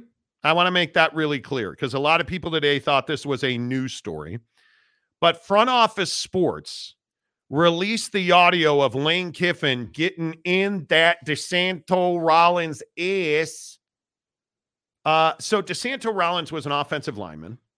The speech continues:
who was battling depression. And as the story goes, and it's not really in dispute,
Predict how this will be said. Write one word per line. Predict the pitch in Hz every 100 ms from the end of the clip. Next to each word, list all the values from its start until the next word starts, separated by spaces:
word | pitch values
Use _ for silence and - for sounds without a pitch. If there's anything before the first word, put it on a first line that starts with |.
| _ _ _ _ _ _ _ _ _ _
who | - 190 180 175 -
was | 170 185
battling | - 180 196 190 180
depression. | 160 - 135 - - - _ _ _ _ _ _ _ _ _ _ _ _ _ _ -
And | 185 185 185 196
as | 196 208 208 -
the | 185
story | - 220 214 202 156
goes, | 120 104 117 185
and | 185
it's | 208
not | 220
really | 196 156 143
in | 120
dispute, | 113 - 80 73